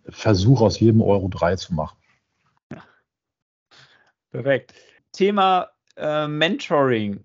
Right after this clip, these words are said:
Speaker 2: Ähm, was ist
Speaker 1: Ich
Speaker 2: der beste Ratschlag, den du jemals gehört hast oder bekommen hast?
Speaker 1: Ich würde tatsächlich, tatsächlich kann ich zu der vorherigen Sache auch, warum
Speaker 2: Ja.
Speaker 1: drei? Also du brauchst ein Euro für die Steuer, ein Euro für,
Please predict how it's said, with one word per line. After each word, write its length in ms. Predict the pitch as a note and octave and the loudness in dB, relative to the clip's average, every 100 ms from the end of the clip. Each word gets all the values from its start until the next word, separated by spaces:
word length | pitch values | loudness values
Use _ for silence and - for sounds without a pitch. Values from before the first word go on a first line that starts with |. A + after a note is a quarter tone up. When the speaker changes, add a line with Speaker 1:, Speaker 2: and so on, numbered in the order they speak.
| - | -10
Speaker 2:
Ähm, 580 | A#2 A#2+ A#2+ A#2+ B2 B2 | -2 0 2 0 -2 -4
was 220 | A#2+ F3 C#4 | 0 0 0
ist 140 | - | -2
Speaker 1:
Ich 60 | A3+ | -2
Speaker 2:
der 100 | G#3+ | 0
beste 500 | - G#3 - F#3+ D#3+ | 2 0 2 -4 -2
Ratschlag, 520 | F3+ G#3 F#3+ F3+ - | -2 -4 -4 -4 -4
den 160 | E3 | -6
du 60 | D#3+ | -6
jemals 400 | E3 E3+ E3 - | -4 0 -2 -2
gehört 320 | C#3+ C3+ B2 | 0 2 2
hast 380 | G2+ - - - _ | -2 -6 -12 -18 _
oder 160 | - B2+ | -2 -2
bekommen 360 | B2 B2+ G#2+ B2+ | -2 -6 -8 -8
hast? 280 | - - _ _ _ _ _ _ _ _ _ _ _ | -16 -20 _ _ _ _ _ _ _ _ _ _ _
Speaker 1:
Ich 120 | - - | -4 4
würde 240 | C3+ C#3+ | 6 4
tatsächlich, 440 | C#3 G2+ B2 B2 - G#2+ | 2 0 -2 -4 -10 -6
tatsächlich 460 | G#2+ A#2+ C3 C3 | -2 -2 -2 -4
kann 160 | - A3+ | -2 -2
ich 120 | A3 | -2
zu 100 | A2+ | -2
der 140 | G#2 | -2
vorherigen 480 | F#2+ G#2 G#2 B2+ A2+ | -2 0 2 2 2
Sache 260 | G2+ G#2 G2 | 2 0 -2
auch, 160 | G2 | -2
warum 160 | G#2 G#2 | 0 0
Speaker 2:
Ja. 80 | G#2 | 0
Speaker 1:
drei? 420 | G2 F#2+ A2+ A#2 | 0 2 2 2
Also 180 | G#2 G2+ | 0 -2
du 100 | G2+ | -4
brauchst 280 | G#2 G2+ - | -4 -4 -4
ein 180 | A#2 | -2
Euro 240 | G#2 G#2+ G#2 | -2 -2 -4
für 140 | - | -6
die 60 | G2 | -10
Steuer, 540 | - G#2+ A#2 A#2+ - | -4 -2 2 2 2
ein 220 | G2+ G#2+ | 0 -4
Euro 300 | F#2 G#2 G2+ | -2 -4 -6
für, 500 | G2 - G2 G2 F#2+ | -8 -6 -4 -2 -4